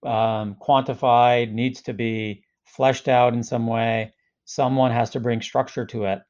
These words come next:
And often there's a chief strategy officer, sometimes they're not. Uh, and when, especially when there's not, there's an opportunity for the C F O to just fill in that void, step in, appreciate the fact that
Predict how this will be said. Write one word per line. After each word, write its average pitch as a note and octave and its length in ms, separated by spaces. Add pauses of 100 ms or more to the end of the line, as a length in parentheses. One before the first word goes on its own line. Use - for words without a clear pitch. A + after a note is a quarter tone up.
(680)
And B2+ 160
often D#3 540 (440)
there's C3 240
a B2+ 80
chief B2+ 220
strategy C3 360
officer, C3+ 440
sometimes B2 400
they're D3+ 100
not. C3 400 (720)
Uh, B2 320
and C3+ 280
when, D3+ 320
especially G3 420
when D3 120
there's B2 180
not, A#2 480
there's B2+ 280
an B2+ 80
opportunity C3 460
for A#2 120
the A2 100
C B2 240
F A#2 180
O A#2+ 180
to A2+ 120
just A2+ 320
fill C3 220
in B2 140
that G#2 220
void, G2 380
step C#3+ 360
in, A#2+ 420 (680)
appreciate C#3 580
the B2 80
fact B2 380
that A#2 300